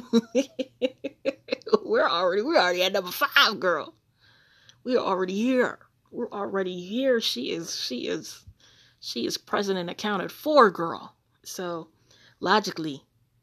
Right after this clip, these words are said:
we would only have to see seal six, and then the rapture will happen at seal seven. So that made me realize that, um, the seals simply represent the signs of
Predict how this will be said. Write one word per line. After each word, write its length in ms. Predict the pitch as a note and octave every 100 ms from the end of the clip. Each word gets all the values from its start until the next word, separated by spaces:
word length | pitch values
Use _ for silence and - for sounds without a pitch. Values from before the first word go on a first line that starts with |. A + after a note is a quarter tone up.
| _ _ _ _ _ _ _ _ _ _ _ -
we 100 | F3
would 120 | E3+
only 200 | E3+ E3+
have 100 | E3+
to 60 | E3
see 200 | - F#3
seal 240 | - D#3
six, 600 | - F3+ E3+ - - - _ _ _ _ _ -
and 160 | D#3+
then 180 | D#3+ D#3
the 100 | D3+
rapture 380 | D#3 D#3+ - D3
will 80 | C#3+
happen 440 | D#3+ D#3+ D3+ C#3+ _ _ _ _ _ _ _ _
at 260 | D#3 D3 -
seal 260 | - D3+ D3+
seven. 400 | - E3+ D3+ D3+
So 180 | D#3 D#3
that 200 | E3+ E3
made 160 | D3+
me 100 | D#3
realize 440 | D#3 D3+ C#3+ D3 -
that, 280 | D3+ D3 - -
um, 400 | D3+ D3+ - - _ _ _ - _ _ _ _
the 80 | F3+
seals 540 | - G3+ G3 F3+ F3
simply 400 | - - G3 F3
represent 440 | E3 E3 E3 - -
the 60 |
signs 840 | - - F3+ F3+ F#3+ G#3 - - - _ _ -
of 480 | G3 G3 G3+ -